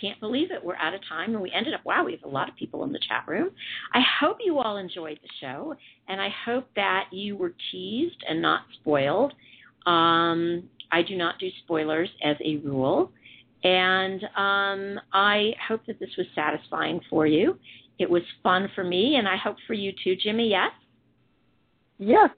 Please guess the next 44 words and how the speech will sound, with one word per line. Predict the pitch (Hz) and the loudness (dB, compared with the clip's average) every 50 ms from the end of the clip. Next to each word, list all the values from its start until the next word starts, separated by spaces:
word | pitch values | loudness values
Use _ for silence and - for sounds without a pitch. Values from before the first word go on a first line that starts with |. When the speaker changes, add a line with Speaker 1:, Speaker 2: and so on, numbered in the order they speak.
| _ 285 226 _ _ _ _ | _ -20 -20 _ _ _ _
Speaker 2:
absolutely. | 190 185 - _ - 220 247 262 214 202 165 - _ _ | -8 -8 -8 _ -6 -6 -6 -6 -8 -10 -10 -12 _ _
Speaker 1:
Even | - 214 208 214 | -8 -4 -2 2
though | 202 196 185 | 4 4 2
it's | 185 - - | 2 0 -2
past | - - 175 - - | -2 -2 -2 -2 -4
your | - 170 | -8 -6
bedtime. | 165 151 147 - - - - 285 - _ _ _ _ - - - - - - _ - | -6 -6 -8 -8 -12 -12 -12 -12 -14 _ _ _ _ -20 -20 -20 -20 -20 -16 _ 2
Um, | 208 208 208 208 202 208 - | 4 4 4 4 2 -2 -4
and | - 226 220 214 208 - | -2 0 0 0 0 -2
Speaker 2:
Yeah, | - | 0
Speaker 1:
Matt | - 226 247 | 0 0 0
Speaker 2:
I'm | 277 277 269 | -2 -4 -6
Speaker 1:
Cartelli | 262 262 254 240 226 | -8 -8 -8 -10 -10
Speaker 2:
asleep. | 226 - 151 - - | -8 -10 -12 -12 -6
<laughs> | - | -4
Speaker 1:
gets | - 214 - _ - | -2 -2 -2 _ -8
the | 214 | -12
last | 185 190 190 190 214 240 - _ | -8 -4 -2 -2 -2 -2 -6 _
question. | - - 226 220 - - - 175 165 151 151 156 - - - - _ _ - | -6 -6 -6 -6 -8 -12 -14 -12 -12 -12 -14 -14 -18 -20 -20 -20 _ _ -6
I | 196 190 | -6 -6
do | 185 233 247 285 320 | -4 -4 -4 -2 -2
hope | - 277 240 233 - - | 0 0 -2 0 0 0
Sean | - 226 220 214 214 | 0 2 2 0 0
McGuire | 214 208 185 - 165 165 180 196 208 196 - - - - - | -2 -2 -2 -2 -2 0 0 0 0 0 -2 -2 -6 -6 -6
becomes | - 156 - - - 170 170 170 - | -6 -6 -4 -4 -4 -4 -4 -4 -4
a | - 165 | -6 -4
regular | - 156 165 175 - 170 156 151 107 104 - - | 0 0 0 2 2 0 0 0 -2 -4 -8 -10
for | - - - - | -10 -10 -8 -4
season | - 156 147 - 170 175 - - | -2 -2 -2 -2 -2 -4 -4 -2
four. | - 143 135 - - - - - - _ _ _ _ _ _ _ _ _ _ _ _ _ _ _ - | 0 0 0 0 0 -2 -4 -8 -12 _ _ _ _ _ _ _ _ _ _ _ _ _ _ _ 0
Speaker 2:
Me | 190 220 | 4 6
too. | |
Speaker 1:
Um, | 180 180 175 175 175 175 165 165 175 175 175 - - | 6 6 6 6 6 6 4 4 2 0 -4 -4 -2
Speaker 2:
I | 175 180 | 0 0
agree | 196 190 160 147 160 160 165 170 165 | 0 0 -4 -6 -4 -2 0 0 2
with | 156 151 143 | 0 0 0
Speaker 1:
yeah, | 262 285 330 349 - | -2 -2 -4 -4 -6
Speaker 2:
that. | - - _ _ _ _ _ _ _ _ _ _ _ | -10 -14 _ _ _ _ _ _ _ _ _ _ _
Speaker 1:
I | - 180 196 202 208 208 | -4 -2 -2 -2 -2 -4
think | 240 220 214 | -6 -6 -4
that | - 214 202 196 | -2 -2 -2 -2
would | 214 196 196 196 | -2 -4 -6 -4
be | 220 214 202 - | -4 -6 -6 -4
cool. | - 226 262 302 - - | -4 -4 -4 -4 -6 -8